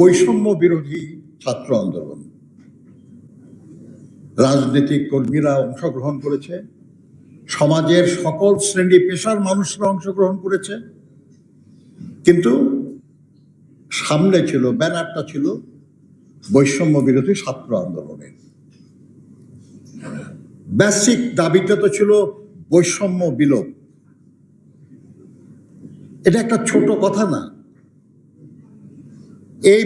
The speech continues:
বাংলাদেশে হাতে গোনা কিছু মানুষ ছাড়া আর বাকি সবাই তো বৈষম্যের শিকার ছিলেন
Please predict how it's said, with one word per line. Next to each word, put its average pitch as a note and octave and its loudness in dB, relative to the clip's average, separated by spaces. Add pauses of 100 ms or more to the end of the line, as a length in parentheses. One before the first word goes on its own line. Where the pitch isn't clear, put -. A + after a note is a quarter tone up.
(100)
বাংলাদেশে G#3+ -2 (1800)
হাতে F#3+ 0 (100)
গোনা A3+ 0 (120)
কিছু G#3 -2 (200)
মানুষ A3+ 0 (180)
ছাড়া E3 -2 (500)
আর G3+ 0 (200)
বাকি F#3 0 (240)
সবাই A#3+ 2 (160)
তো C4+ 0 (180)
বৈষম্যের C4 2
শিকার A#3 -10
ছিলেন F3+ -8